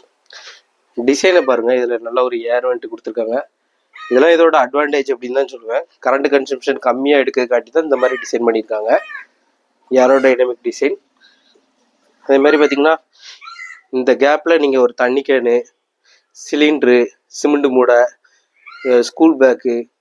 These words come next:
அஹ், ஒரு சின்ன பிள்ளையே இதுல உட்காந்துக்கலாம். அந்த அளவுக்கு நல்லா ஸ்பேசியஸா இருக்கு. நம்ம ஸ்கூட்டில வர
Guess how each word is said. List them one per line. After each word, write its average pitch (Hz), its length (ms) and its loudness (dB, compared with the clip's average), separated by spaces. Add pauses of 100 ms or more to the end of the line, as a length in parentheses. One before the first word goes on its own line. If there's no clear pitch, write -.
(520)
அஹ், 123 160 -2
ஒரு 120 160 0
சின்ன 170 200 0
பிள்ளையே 160 280 4
இதுல 147 160 2
உட்காந்துக்கலாம். 123 520 -4
அந்த 127 160 -8
அளவுக்கு 131 260 -2
நல்லா 123 240 -2
ஸ்பேசியஸா 127 560 0
இருக்கு. 131 260 -2 (680)
நம்ம 123 120 2
ஸ்கூட்டில 165 480 2
வர 135 160 4